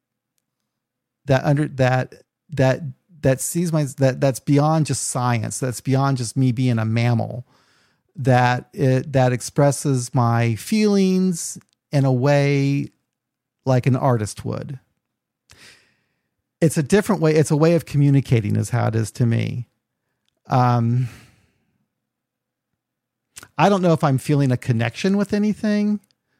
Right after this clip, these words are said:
um, like, uh, per se,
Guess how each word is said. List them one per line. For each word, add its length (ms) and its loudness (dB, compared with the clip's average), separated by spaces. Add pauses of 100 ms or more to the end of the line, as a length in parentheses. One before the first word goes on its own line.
(340)
um, 680 2
like, 300 0
uh, 80 -14 (280)
per 140 2
se, 540 -2